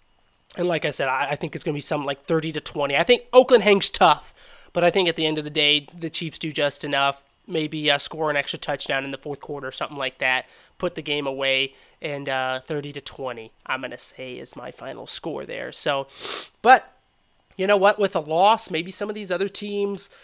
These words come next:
you know, maybe the Jets, maybe the, the forty-niners, you know, maybe some of those teams pick up a win and Oakland drops a spot or two.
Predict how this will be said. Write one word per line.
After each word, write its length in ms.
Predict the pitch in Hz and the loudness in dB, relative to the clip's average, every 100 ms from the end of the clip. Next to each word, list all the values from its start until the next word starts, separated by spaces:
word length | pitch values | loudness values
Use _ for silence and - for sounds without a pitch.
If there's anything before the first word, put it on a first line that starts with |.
| - _ | -20 _
you 140 | 185 | 0
know, 240 | 175 160 165 | 2 2 0
maybe 220 | 165 208 | -4 -4
the 120 | 180 | -6
Jets, 520 | 147 156 165 190 - | -4 2 2 2 -2
maybe 260 | 160 185 196 | -6 -6 -4
the, 280 | 165 151 151 _ _ _ | -2 -2 -4 _ _ _
the 100 | 160 | -12
forty-niners, 1080 | - 165 170 175 147 143 165 175 175 156 - | -6 -4 -2 -2 -2 -2 -4 -2 -4 -4 -6
you 80 | |
know, 40 | 165 | -4
maybe 180 | 165 190 | -4 -8
some 140 | 190 | -10
of 40 | |
those 140 | 185 190 | -8 -8
teams 240 | 214 214 | -6 -8
pick 220 | - 208 | -8 -8
up 100 | 208 | -4
a 60 | 202 | -6
win 320 | 165 160 208 | -4 -4 -4
and 100 | 175 | -4
Oakland 280 | 175 202 214 | -6 -6 -6
drops 300 | 190 233 - | -4 -6 -8
a 60 | 165 | -12
spot 300 | - 131 139 | -6 -4 -4
or 60 | |
two. 400 | 139 - 131 127 | -8 -6 -6 -6